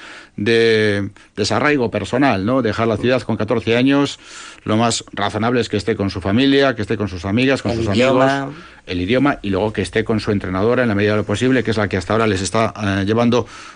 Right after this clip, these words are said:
Speaker 1: por el camino
Speaker 2: Sí.
Speaker 1: que hemos comentado,
Speaker 2: Y
Speaker 1: ¿no?
Speaker 2: evidentemente, o sea, si, si aquí no estuviesen tu-, teniendo éxitos, se las hubiesen llevado. O sea, eh, ahora mismo Alejandra Quereda está confiando en mí plenamente,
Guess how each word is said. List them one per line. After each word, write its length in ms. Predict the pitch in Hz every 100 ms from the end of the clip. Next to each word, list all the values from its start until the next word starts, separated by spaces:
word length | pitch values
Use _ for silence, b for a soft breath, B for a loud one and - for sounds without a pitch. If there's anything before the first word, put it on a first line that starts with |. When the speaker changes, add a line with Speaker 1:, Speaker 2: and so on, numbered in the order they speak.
| -
Speaker 1:
por 180 | 107 104
el 120 | 101
camino 440 | 104 113 117 113
Speaker 2:
Sí. 200 | - -
Speaker 1:
que 280 | - 104 101 98
hemos 220 | - 113 -
comentado, 360 | 95 80 87
Speaker 2:
Y 80 | 151
Speaker 1:
¿no? 80 | 139
Speaker 2:
evidentemente, 600 | 147 175 180 180 175 196
o 40 |
sea, 160 | 143 139
si, 520 | - 123 113 110 - -
si 200 | - 123
aquí 240 | 117 135
no 120 | 147
estuviesen 640 | 147 - 139 131 139 135 123
tu-, 220 | - 117 - -
teniendo 380 | 113 117 113
éxitos, 600 | 107 107 - 110 113 - - - _ _
se 160 | - 90
las 220 | 90 -
hubiesen 300 | 85 95 107
llevado. 420 | 87 101 104 95 -
O 60 | -
sea, 420 | - 98 92 - - - -
eh, 200 | 117 95
ahora 320 | 82 113 117
mismo 440 | 123 113 131 135 B B -
Alejandra 420 | 120 123 127 131
Quereda 300 | 127 120 139
está 200 | 147 120
confiando 500 | 135 139 127 127 135
en 180 | 110 117
mí 140 | 135
plenamente, 800 | 135 113 127 123 123 135 - 262